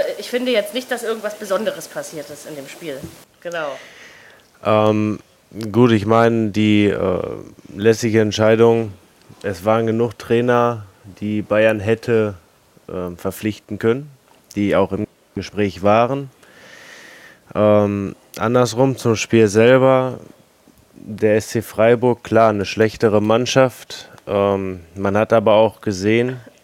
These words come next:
Speaker 2: wie Bayern in der letzten Zeit gegen die Schwachen aufgetreten ist. Ähm, da muss ich mal sagen, vielleicht ist es für die ja jetzt, ähm, dadurch endlich mal ein Befreiungsschlag, dass die selber sehen, ähm,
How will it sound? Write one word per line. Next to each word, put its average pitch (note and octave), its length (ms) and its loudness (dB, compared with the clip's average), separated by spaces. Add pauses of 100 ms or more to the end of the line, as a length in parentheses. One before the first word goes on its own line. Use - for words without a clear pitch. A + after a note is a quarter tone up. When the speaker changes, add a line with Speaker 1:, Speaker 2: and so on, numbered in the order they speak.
(160)
Speaker 2:
wie G2+ 100 -4
Bayern A2 500 2
in G#2 140 -4
der G2+ 140 -4
letzten A2 380 -6
Zeit A2 320 -2
gegen A2 200 -6
die G#2 80 -6
Schwachen A2 400 -2
aufgetreten A2+ 720 -6
ist. A2+ 240 -10 (840)
Ähm, G#2+ 480 2
da G#2 140 2
muss A2 200 -2
ich G2 140 -8
mal G2+ 140 0
sagen, G2+ 420 0
vielleicht G#2 600 0
ist A2+ 160 -4
es A2+ 200 -4
für G#2+ 160 -2
die G#2 160 -2
ja A2 100 4
jetzt, - 440 0
ähm, G2+ 460 0
dadurch G2+ 380 0
endlich G2+ 340 -6
mal G#2 120 -2
ein G#2 80 -4
Befreiungsschlag, G#2+ 1000 -2
dass - 280 -4
die G#2 380 -6 (760)
selber G#2+ 500 2
sehen, A2+ 600 0
ähm, G2 460 -4